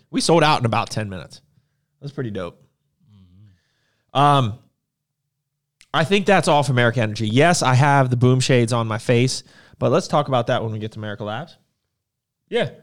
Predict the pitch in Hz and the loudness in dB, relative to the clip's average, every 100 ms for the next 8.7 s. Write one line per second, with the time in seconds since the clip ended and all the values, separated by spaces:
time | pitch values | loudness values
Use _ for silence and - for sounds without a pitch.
0 | _ 135 135 135 139 - 131 143 151 143 | _ -2 0 2 0 -2 -4 -2 -2 -2
1 | 139 143 139 135 123 117 113 - _ _ | -2 -2 -2 -2 -2 -2 -4 -10 _ _
2 | _ _ - - 113 110 110 120 123 120 | _ _ -20 -14 -8 -8 -4 -4 -6 -10
3 | - 143 185 - 123 120 127 120 104 - | -10 -8 -8 -10 -14 -8 -8 -8 -10 -6
4 | 131 139 147 139 - 135 139 120 110 117 | -6 -6 -6 -6 -6 -8 -8 -8 -8 -8
5 | 117 113 113 104 - 117 - 113 113 117 | -10 -10 -12 -12 -10 -10 -10 -14 -12 -12
6 | 180 _ _ _ - 392 226 - _ _ | -14 _ _ _ -10 -6 -6 -10 _ _
7 | - 120 113 107 107 92 147 101 151 127 | -12 -4 -4 -4 -6 -4 -4 -4 -4 -4
8 | 107 107 104 90 95 98 | -4 -4 -4 -6 -8 -10